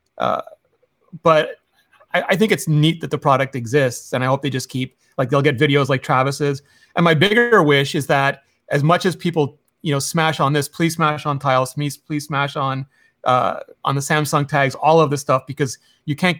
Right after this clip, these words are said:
we can't get better with just Apple making a version. We've gotta get everybody, get attention on everybody, make these products better for everybody.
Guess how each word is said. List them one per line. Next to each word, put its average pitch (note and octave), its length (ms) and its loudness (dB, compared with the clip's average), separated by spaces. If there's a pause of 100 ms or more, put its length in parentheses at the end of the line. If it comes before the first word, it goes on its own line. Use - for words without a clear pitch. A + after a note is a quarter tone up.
(100)
we D#3+ 100 -2
can't F#3+ 200 0
get D3+ 160 0
better D#3 180 4
with C#3+ 120 -2
just C#3+ 140 -10
Apple C#3 240 0
making C3 300 -6
a B2 40 -6
version. C3 360 -6
We've C3 100 -8
gotta C#3 280 2
get C3 160 0
everybody, B2+ 640 0 (400)
get E3 100 6
attention E3 360 2
on C#3 140 2
everybody, C3+ 480 2
make C#3 140 -4
these C#3+ 120 -4
products C3 320 0
better B2+ 240 -4
for C3 140 -6
everybody. C3+ 520 -4